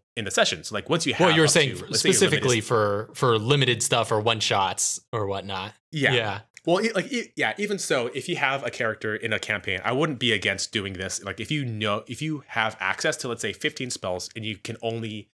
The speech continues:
Speaker 1: prepare, or I don't remember how the exact mechanics is, but you, you can only use, like, ten of them at a time, right?
Speaker 2: Mm.
Speaker 1: So you have to kinda pick and choose. I would say, yeah, like, if you prepare the ones that you know you're gonna use, and you can have, like, three at the bottom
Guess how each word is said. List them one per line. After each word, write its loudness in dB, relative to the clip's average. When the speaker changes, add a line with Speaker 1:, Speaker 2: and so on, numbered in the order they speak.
Speaker 1:
prepare, 0
or -6
I -2
don't -8
remember -12
how -6
the -14
exact -4
mechanics -6
is, -16
but -2
you, -2
you -2
can -2
only 4
use, 2
like, 0
ten 2
of -2
them -4
at -4
a -6
time, -6
right? -2
Speaker 2:
Mm. -10
Speaker 1:
So -2
you 4
have 0
to -6
kinda 0
pick -4
and -6
choose. -6
I 0
would -2
say, -8
yeah, 0
like, -4
if -6
you -6
prepare 0
the -4
ones 0
that -4
you -2
know 2
you're 0
gonna -4
use, -8
and -6
you -4
can 0
have, 2
like, 0
three -2
at -2
the -8
bottom -4